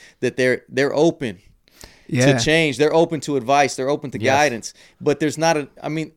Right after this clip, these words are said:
Speaker 1: there's not a hundred percent perfect way to take advantage of that opportunity.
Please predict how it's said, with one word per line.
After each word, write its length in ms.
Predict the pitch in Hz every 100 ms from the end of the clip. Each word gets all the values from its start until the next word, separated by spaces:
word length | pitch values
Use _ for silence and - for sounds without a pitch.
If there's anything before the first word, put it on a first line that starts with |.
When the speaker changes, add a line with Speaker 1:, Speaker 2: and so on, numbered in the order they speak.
| _
Speaker 1:
there's 200 | 156 156
not 180 | 202 180
a 100 | 131
hundred 280 | 135 170 170
percent 440 | 143 - 170 147 _ _ _
perfect 360 | 175 170 123 123
way 280 | 143 147 139
to 140 | 117
take 260 | - 147 127
advantage 340 | 107 135 127
of 40 | 110
that 200 | 113 -
opportunity. 600 | 104 - - 104 139 -